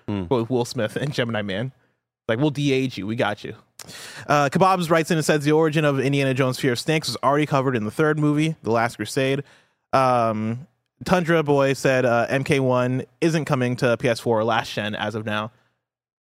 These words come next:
Speaker 2: Damn, so they're putting in all
Speaker 1: But
Speaker 2: that work for
Speaker 1: coming to
Speaker 2: the
Speaker 1: Switch.
Speaker 2: Switch version.
Speaker 1: That's unbelievable.
Speaker 2: That's wild. Um, and then Kebab says, "I copy slash pasted the result from Google. Take it up with them." That's what I assumed. Yeah, I'm like, "I, I know Kebabs don't talk like that."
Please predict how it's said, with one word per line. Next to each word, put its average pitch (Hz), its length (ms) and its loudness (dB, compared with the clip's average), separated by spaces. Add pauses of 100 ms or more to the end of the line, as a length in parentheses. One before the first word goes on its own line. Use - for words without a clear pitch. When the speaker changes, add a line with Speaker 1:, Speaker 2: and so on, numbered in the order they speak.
(340)
Speaker 2:
Damn, 165 180 -2
so 175 100 -4
they're 240 80 0
putting 160 160 0
in 131 100 0
all 131 80 2
Speaker 1:
But 151 120 4
Speaker 2:
that 127 60 0
work 139 120 2
for 123 80 0
Speaker 1:
coming 110 140 0
to 113 40 0
Speaker 2:
the 113 80 -2
Speaker 1:
Switch. - 300 -4
Speaker 2:
Switch 190 220 0
version. 101 420 -4 (180)
Speaker 1:
That's 120 320 -6
unbelievable. 85 720 -6
Speaker 2:
That's 147 100 -6
wild. 113 540 -2 (720)
Um, 131 420 2
and - 0 -
then 135 140 0
Kebab 131 320 2
says, 113 160 0
"I 113 60 0
copy 113 260 0
slash 104 220 -2
pasted 110 200 -6
the 107 60 -6
result 104 260 -2
from 107 140 -10
Google. 104 260 -2
Take 110 160 -4
it 107 60 0
up 101 100 -4
with 104 80 -10
them." 101 160 -4
That's 139 220 0
what 139 80 2
I 104 80 0
assumed. 98 540 -8
Yeah, 104 280 -2
I'm 117 60 -2
like, 120 140 0
"I, 156 100 2
I 175 320 0
know 180 100 2
Kebabs 123 320 0
don't 117 140 -4
talk 104 180 -4
like 110 140 -4
that." 101 220 -2